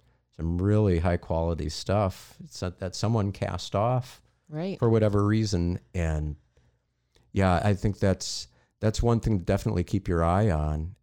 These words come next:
Speaker 1: And just about anywhere you go where there's a tourist sensibility,
Speaker 2: Mm-hmm.
Speaker 1: you're gonna find some writing that has to do with local legends now.
Speaker 2: Yeah.
Speaker 1: It's kinda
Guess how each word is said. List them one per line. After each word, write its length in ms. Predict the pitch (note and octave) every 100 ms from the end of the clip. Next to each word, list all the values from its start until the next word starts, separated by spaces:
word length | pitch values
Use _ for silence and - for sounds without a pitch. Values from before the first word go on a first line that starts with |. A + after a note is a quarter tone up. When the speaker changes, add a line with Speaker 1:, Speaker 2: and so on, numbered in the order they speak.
| -
Speaker 1:
And 340 | F2+ E2 E2
just 180 | - -
about 180 | G#2 F#2
anywhere 320 | F#2+ F#2+ F2
you 160 | E2
go 460 | D#2+ F2 F2 D#2 D#2+ - _ _ _ -
where 120 | F2+
there's 220 | E2+ E2
a 60 | D2+
tourist 920 | - - A#2 A#2 G#2 E2+ - - - - _ _ _ -
sensibility, 1040 | - A2 G2+ - F2+ F#2 G2+ E2+ D#2 D#2+ - _ -
Speaker 2:
Mm-hmm. 180 | D#3 C#3
Speaker 1:
you're 100 | D3
gonna 160 | G3+
find 360 | G3 E3+ E3+ E3+
some 360 | - F3 E3 D3+
writing 600 | C3 C3+ D#3+ F2+ F2+ G2
that 120 | - G2+
has 240 | G2+ G2
to 100 | -
do 160 | G2+ A2
with 180 | A#2 -
local 320 | E2 D#2+ D#2+
legends 600 | D2 D2 - C#2+ C#2+ -
now. 300 | D2 C#2+ D#2 - _
Speaker 2:
Yeah. 160 | D#3+ D3+
Speaker 1:
It's 200 | C#3 -
kinda 360 | - G#2+ G2